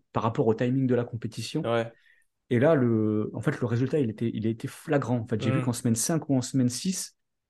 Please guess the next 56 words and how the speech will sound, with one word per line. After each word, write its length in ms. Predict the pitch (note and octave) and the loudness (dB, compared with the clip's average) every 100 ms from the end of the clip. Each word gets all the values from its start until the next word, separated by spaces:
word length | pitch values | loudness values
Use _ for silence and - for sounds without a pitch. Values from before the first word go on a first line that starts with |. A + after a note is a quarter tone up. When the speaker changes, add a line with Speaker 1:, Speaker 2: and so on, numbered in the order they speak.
| _ | _
Speaker 1:
tu 80 | B2+ | 6
vois, 100 | F3+ | 6
en 80 | D3 | 6
semaine, 260 | - C#3 | 4 6
euh, 320 | C3+ C3+ C3 | 8 8 6
jusqu'à, 400 | C3 - C3 C#3+ C#3 | 4 2 2 2 4
il 120 | D3+ | 2
montait 180 | D#3 G3 | 2 2
en 60 | |
puissance 240 | C#3+ F#3+ F3+ | 0 -2 -2
en 80 | |
semaine 160 | - D3 | 0 2
quatre, 220 | G3+ G3+ | 2 2
mais 60 | C#3 | 0
c'était 240 | - D3 | 0 2
pas, 520 | D3 F3 E3 D3+ C3+ - - _ - | 4 4 6 6 4 0 -14 _ -8
Speaker 2:
Hmm. 200 | C#3 C3+ - _ - | -4 -4 -8 _ 0
Speaker 1:
à 100 | D#3 | 2
chaque 160 | F#3+ | 2
fois, 160 | - A#3+ | 4 2
c'était 220 | A3+ D3 | 4 0
pas, 440 | - F#3+ F#3 F3 D3 | 4 8 8 6 0
c'était, 240 | - - D3 | -10 -10 -4
il 120 | D3+ | 0
y 100 | D#3 | 6
avait 160 | D#3+ E3+ | 8 8
rien 160 | G3+ | 8
de, 160 | E3 D#3+ | 6 4
de, 360 | C#3+ D3 C#3+ | 4 4 4
de, 180 | C3 C3+ | 2 0
de 100 | C3+ | -2
flagrant, 480 | C#3 E3 D#3+ C3+ C#3+ | 0 6 6 8 4
tu 160 | C3+ B2+ | 4 2
vois, 120 | C#3 | 4
on 280 | B2 B2 B2 | 4 2 4
ramait 300 | B2+ D#3+ E3+ | 6 6 6
un 100 | D#3+ | 8
Speaker 2:
Ouais, 60 | |
Speaker 1:
peu. 100 | F3+ | 8
Speaker 2:
ouais, 80 | E3+ | 6
je 80 | - | 2
comprends. 420 | C#3+ C3 C3+ A#2 | -14 -4 -4 2
Speaker 1:
Et 80 | C3 | 4
du 100 | A#2+ | 8
moment 300 | D3 F#3 A#3 | 10 12 12
où 80 | G3 | 10
on 60 | D#3 | 8
était 160 | C#3+ | 8
aux 140 | D3 C3+ | 6 4
contraintes 420 | E3 D3 G3 F3+ | 2 0 2 4
de 80 | C3+ | 2
faire 180 | C#3+ - | 0 -2
cinq 220 | F3 E3+ | -2 -2
ou 40 | |
six 160 | D3+ C#3 | -2 -2
semaines, 440 | - G3 G3 C#3+ | 2 4 4 2